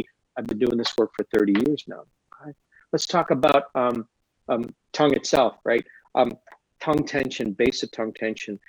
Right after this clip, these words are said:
Um, a really, really nice stretch if you're, if you're able to get into your mouth is, I tend to use, um, gauze for this kind of work, and even when I'm doing it on myself, the gauze, um, let me just open this one up.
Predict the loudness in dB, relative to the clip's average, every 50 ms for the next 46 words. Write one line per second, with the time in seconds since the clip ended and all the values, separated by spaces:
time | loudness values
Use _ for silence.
0 | -20 -20 -18 _ -8 -6 -6 -6 _ _ _ -2 0 2 2 2 6 6 6 8
1 | 8 6 6 6 4 4 2 0 -2 -2 -4 -6 -4 -2 0 0 0 -2 -4 -8
2 | -8 -6 -6 -4 -2 -2 -2 -2 _ -8 -10 -8 -8 -8 -6 -2 2 4 4 6
3 | 6 4 4 2 2 2 2 4 4 4 4 2 0 -2 -4 -6 -4 -2 0 0
4 | 0 0 -2 -4 -4 -6 -6 -8 -12 -20 -20 _ _ 2 4 4 4 4 2 -2
5 | _ _ _ _ _ _ _ 0 0 0 0 0 0 2 2 2 4 2 2 2
6 | 2 4 6 6 8 8 8 6 4 2 -4 -12 -12 _ -6 -6 -4 -4 -6 -6
7 | -8 -12 _ _ _ _ _ _ _ _ _ -2 2 4 4 6 6 6 4 4
8 | 2 -2 -6 -4 -4 -2 -2 -2 -4 -6 -8 -4 -4 -2 0 2 2 0 0 -2
9 | -2 -2 -2 -2 -2 -4 -4 -4 -2 0 0 0 0 0 0 -2 -2 -2 -2 -4
10 | -4 -6 -6 -4 0 2 2 2 2 -2 -10 -20 _ _ _ 4 4 6 8 8
11 | 8 8 8 8 8 6 4 2 -6 -14 -10 -8 -6 -4 -4 -4 -6 -8 -14 _
12 | _ _ _ _ _ _ _ -14 -14 -12 -12 -12 -10 -8 -8 -8 -8 -8 -8 -8
13 | -8 -8 -6 -6 -4 -4 -4 -4 -6